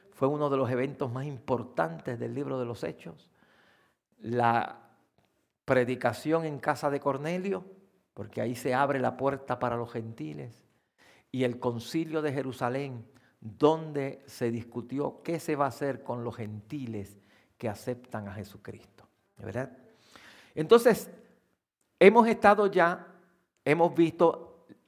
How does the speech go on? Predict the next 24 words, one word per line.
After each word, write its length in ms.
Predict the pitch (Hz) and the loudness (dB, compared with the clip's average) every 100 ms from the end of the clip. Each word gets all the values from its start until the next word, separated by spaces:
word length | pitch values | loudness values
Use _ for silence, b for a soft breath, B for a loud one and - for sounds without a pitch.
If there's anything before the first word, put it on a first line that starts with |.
| - | -14
el 400 | 147 143 147 151 | -6 -4 0 -2
ministerio 640 | 156 160 147 - 180 190 | -2 -4 -4 2 4 4
de 140 | 196 190 | 2 2
Pablo 360 | 196 180 151 | 4 4 4
en 100 | 139 | 2
el 120 | 131 131 | 0 -2
libro 240 | 156 170 | 0 2
de 80 | 165 | 2
los 220 | 160 - | 0 0
Hechos 300 | 175 175 147 | -2 0 -4
se 120 | 139 | -4
divide 500 | 123 123 143 151 156 131 | -4 -2 0 0 0 -2
en 240 | 127 127 | -8 -8
unos 380 | - 156 156 - | -8 -6 -6 -6
viajes 460 | 135 143 127 123 - | -2 0 0 -2 -8
que 160 | - | -6
él 100 | 113 | -6
dio. 280 | 101 92 - _ _ _ b b b b b | -6 -8 -12 _ _ _ b b b b b
Ya 220 | 98 117 | -2 0
vimos 300 | 120 139 139 | 2 2 0
su 160 | - 131 | -4 -4
primer 360 | 120 117 131 135 | -4 0 0 2
viaje 320 | 139 139 143 | 2 2 0
misionero, 800 | 143 139 151 151 151 156 156 | -6 -6 -4 -4 -8 -8 -12